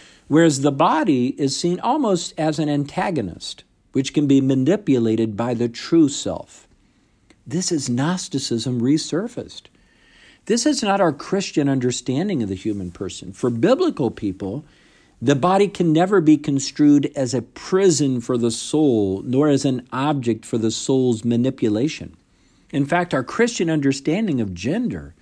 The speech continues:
is not just a matter of faith, it's a matter of science.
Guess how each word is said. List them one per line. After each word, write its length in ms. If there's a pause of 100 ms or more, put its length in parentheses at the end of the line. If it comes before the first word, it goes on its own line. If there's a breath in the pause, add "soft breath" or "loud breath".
(460 soft breath)
is 200
not 240
just 260
a 40
matter 320
of 80
faith, 400
it's 160
a 40
matter 320
of 80
science. 880